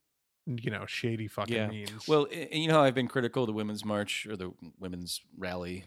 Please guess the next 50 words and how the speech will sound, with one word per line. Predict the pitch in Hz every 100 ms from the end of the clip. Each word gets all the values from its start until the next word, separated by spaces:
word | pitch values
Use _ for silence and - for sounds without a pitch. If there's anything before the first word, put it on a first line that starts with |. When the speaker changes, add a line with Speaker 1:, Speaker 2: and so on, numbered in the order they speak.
| -
Speaker 2:
those, | 87 85 -
those | - 95 -
things, | 101 95 92
because | 98 - 90
it | 90
didn't | 98 110
really | 117 95
Speaker 1:
Mm-hmm. | 98
Speaker 2:
have | 90
any | 90
material, | 85 - 95 90 90 87 87 _ _ _ -
um, | 85 92 92 95 92 - _ -
outcome. | 95 92 - 107 98 98 - _ _ _ _ _ _ _
Speaker 1:
Asks. | - 104 104 - -
Speaker 2:
Uh, | -
Speaker 1:
They | 151
didn't | 156
have | 151
an | 165
Speaker 2:
yeah, | 151 151
Speaker 1:
ask. | 139
Speaker 2:
but | 143
I | 139
think | 156 143
it's | - 117
like, | 107 113
you |
gotta | 113 131 123
give | 120 107
people | - 107 107
time | - 101 98 95
to | 92 - 92 87 85
formulate | - 92 87 85 87 -
stuff. | - - - - - - -
People | 123 110
said, | - 113 98 90
"Well, | 98 -
Occupy | 117 123 127 110
Wall | 98 110
Street's | - 104
been | -
around | 95 92
for | 92
four | - 101
days. | 95 101 82 -
Where's | 98
the | 101 90
list | 90 -
of |
demands?" | 92 92 95 - -